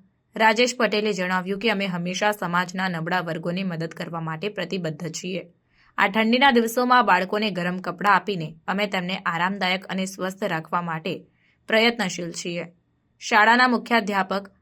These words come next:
મીનાક્ષી શાહે આ માનવતાવાદી કાર્ય માટે Being Human ગ્રુપનો આભાર માન્યો અને જણાવ્યું કે આ સ્વેટર વિતરણ કાર્યક્રમથી અમારા વિદ્યાર્થીઓને ખૂબ જ લાભ થશે.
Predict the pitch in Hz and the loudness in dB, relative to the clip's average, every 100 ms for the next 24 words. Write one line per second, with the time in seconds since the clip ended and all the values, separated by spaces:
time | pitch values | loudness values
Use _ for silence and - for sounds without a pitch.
0 | _ - 208 226 233 247 254 233 202 190 | _ -6 0 2 2 2 0 2 2 2
1 | 170 - - 190 190 190 202 220 208 202 | -4 -8 -2 0 2 0 0 2 4 2
2 | 208 185 180 190 180 208 190 190 196 175 | 2 0 0 -2 -2 -2 -4 -4 -4 -4
3 | 180 190 170 185 185 196 196 165 165 175 | -4 -4 -6 -6 -6 -4 -2 -2 -2 -4
4 | 190 185 185 208 - 185 165 165 175 196 | -2 -2 -2 -4 -4 -6 -6 -4 -4 -4
5 | 170 160 _ _ _ - 214 208 220 208 | -6 -8 _ _ _ 0 2 4 2 2
6 | 240 226 196 202 208 196 175 180 208 202 | 4 0 -2 -2 -2 0 -2 -2 -4 -6
7 | 196 226 190 175 180 175 165 185 175 170 | -6 -6 -2 -2 -2 -6 -8 -4 -4 -4
8 | 202 202 202 - 175 185 196 165 156 156 | -6 -8 -8 -8 -6 -4 -4 -2 -2 -4
9 | 160 156 175 165 | -8 -8 -6 -8